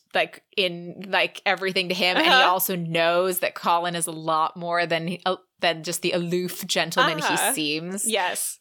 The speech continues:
Speaker 1: It's so good. I love that very much. And also, okay, let's talk about Violet in this book,
Speaker 2: Ugh.
Speaker 1: right?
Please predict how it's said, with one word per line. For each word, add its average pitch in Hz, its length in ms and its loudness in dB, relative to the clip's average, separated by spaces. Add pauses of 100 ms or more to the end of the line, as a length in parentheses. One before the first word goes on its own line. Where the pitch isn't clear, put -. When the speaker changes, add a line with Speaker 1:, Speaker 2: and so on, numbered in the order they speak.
(140)
Speaker 1:
It's 226 260 0
so 247 720 0
good. 160 300 0
I 185 140 0
love 180 220 0
that 160 200 2
very 131 240 0
much. 143 260 -2
And 233 160 -2
also, 339 500 0
okay, 196 300 -2
let's 165 260 -2
talk 196 140 0
about 185 240 -2
Violet 147 380 0
in 139 140 -2
this - 180 -4
book, - 280 -6
Speaker 2:
Ugh. 269 320 6
Speaker 1:
right? 220 460 0